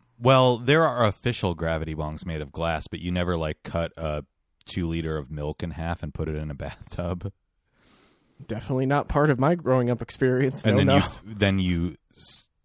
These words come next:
Speaker 1: you know, the top of it has a little foil bowl, and you put the weed in there, and then you submerge the half cut, um, milk jug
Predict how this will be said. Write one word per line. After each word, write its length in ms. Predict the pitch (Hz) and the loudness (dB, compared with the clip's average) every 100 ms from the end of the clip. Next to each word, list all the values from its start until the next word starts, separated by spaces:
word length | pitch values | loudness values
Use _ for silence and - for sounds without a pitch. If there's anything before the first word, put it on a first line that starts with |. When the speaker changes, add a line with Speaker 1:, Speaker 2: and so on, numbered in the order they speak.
| _ | _
Speaker 1:
you 120 | 95 | -2
know, 160 | 87 80 | 0 0
the 120 | 80 | -2
top 460 | - - 113 120 113 | -6 0 0 2 2
of 140 | 85 | 2
it 140 | 90 | 0
has 180 | 90 87 | 2 0
a 60 | 85 | 0
little 240 | 82 78 | -2 -2
foil 540 | - - 92 90 80 78 | -2 2 4 4 2 0
bowl, 600 | 80 87 82 73 76 _ _ - - - - - - - _ _ | 2 4 4 0 -4 _ _ -18 -16 -16 -18 -20 -20 -20 _ _
and 160 | 92 90 | 0 0
you 80 | |
put 180 | - 113 | 2 2
the 100 | 90 | 2
weed 260 | 87 104 95 | 4 4 4
in 100 | 82 | 0
there, 260 | 73 69 76 - _ _ _ _ _ _ _ _ _ | -4 -6 -8 -14 _ _ _ _ _ _ _ _ _
and 160 | 104 98 | 0 2
then 120 | 98 | 2
you 140 | 87 | 0
submerge 840 | 82 - 80 85 98 104 95 82 - | 0 -2 -2 0 4 4 4 0 -12
the 280 | 90 82 80 | -4 -4 -4
half 420 | 73 92 85 - | -2 0 0 -2
cut, 340 | - 95 85 76 _ _ _ _ _ _ _ _ _ | 0 2 2 -2 _ _ _ _ _ _ _ _ _
um, 480 | 80 73 71 71 67 _ _ _ _ _ _ _ _ - _ | -2 -2 -4 -10 -14 _ _ _ _ _ _ _ _ -20 _
milk 260 | 92 90 - | 0 0 0
jug 420 | 110 98 101 | 2 4 4